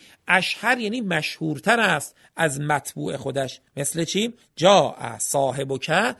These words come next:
زیدون. زید می‌شه عطف بیان، صاحبک می‌شه مطبوعش. فوائد.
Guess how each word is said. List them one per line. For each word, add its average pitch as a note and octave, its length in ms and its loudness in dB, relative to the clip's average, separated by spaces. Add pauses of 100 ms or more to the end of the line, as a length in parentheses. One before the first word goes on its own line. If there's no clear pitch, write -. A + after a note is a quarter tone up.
(180)
زیدون. B2 600 -8 (240)
زید C3 440 -2
می‌شه C3 340 -10
عطف - 360 -8
بیان، C3 840 0 (400)
صاحبک B2+ 800 -6
می‌شه F3 280 -4
مطبوعش. C#3 960 -6 (180)
فوائد. D3 720 2